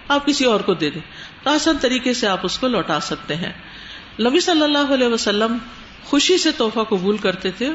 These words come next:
خوشبو کا تحفہ خاص طور پر، کیونکہ آپ صلی اللہ علیہ وسلم خوشبو لگاتے بھی تھے اور فرشتوں سے سرگوشی کرتے تھے۔ تو اس حال میں آپ کا پاک صاف رہنا، خوشبودار رہنا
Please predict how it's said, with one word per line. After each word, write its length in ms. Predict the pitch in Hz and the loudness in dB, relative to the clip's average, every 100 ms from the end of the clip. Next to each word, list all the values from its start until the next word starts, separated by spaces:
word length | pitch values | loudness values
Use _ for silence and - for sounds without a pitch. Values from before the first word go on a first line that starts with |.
| - | -2
خوشبو 320 | 196 190 180 | -2 0 0
کا 120 | 202 185 | 0 0
تحفہ 280 | 170 165 165 | 0 -2 -2
خاص 220 | 160 156 - | -2 -6 -2
طور 140 | 180 | -2
پر، 200 | - 214 - - - - - - - - | -2 -4 -6 -16 -20 -20 -20 -20 -20 -6
کیونکہ 280 | 220 226 - | -2 0 0
آپ 220 | 196 190 | 0 0
صلی 180 | 214 202 | 2 2
اللہ 140 | 190 | 2
علیہ 160 | 185 175 | 2 0
وسلم 380 | - 196 208 208 - - - | -2 -2 -2 -4 -12 -18 -2
خوشبو 320 | 226 185 202 220 | 0 2 2 2
لگاتے 440 | 175 165 165 208 | 2 0 2 2
بھی 120 | 202 | 0
تھے 200 | 202 226 | -2 -2
اور 200 | 214 180 170 - - - - - | 0 0 -2 -8 -16 -18 -18 -2
فرشتوں 440 | 202 233 - 294 | 2 2 2 2
سے 140 | 277 | 2
سرگوشی 460 | 262 220 202 202 233 | 2 2 4 4 2
کرتے 340 | 214 180 202 | 0 -2 -2
تھے۔ 200 | 196 196 - - - - - - | -2 -4 -6 -14 -20 -20 -6 0
تو 60 | |
اس 260 | 226 - 233 | 2 2 0
حال 260 | 202 220 | 2 2
میں 160 | 240 240 | 0 0
آپ 260 | 196 196 - | 0 0 -4
کا 60 | |
پاک 360 | 196 190 196 196 | -2 2 2 0
صاف 360 | - 196 185 | -2 -2 0
رہنا، 280 | 180 185 190 | -2 0 -2
خوشبودار 600 | 180 170 170 170 180 190 | -2 -4 -2 0 2 2
رہنا 280 | 180 175 | 0 0